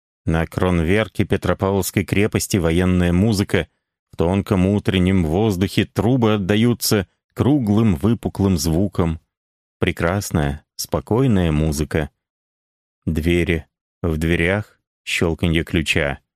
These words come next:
Его вывели и впихнули в каре. Он обнимает Пущина, Сашу.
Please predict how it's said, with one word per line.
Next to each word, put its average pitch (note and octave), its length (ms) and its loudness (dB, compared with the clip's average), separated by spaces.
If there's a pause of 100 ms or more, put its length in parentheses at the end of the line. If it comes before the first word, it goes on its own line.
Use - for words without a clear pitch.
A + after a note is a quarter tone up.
(540)
Его G#2 380 2
вывели A2 380 2
и G2+ 200 0
впихнули G#2 580 0
в - 100 -6
каре. F2+ 420 -2 (460)
Он G2 180 2
обнимает G2+ 560 0
Пущина, G#2 760 0
Сашу. G#2 640 -2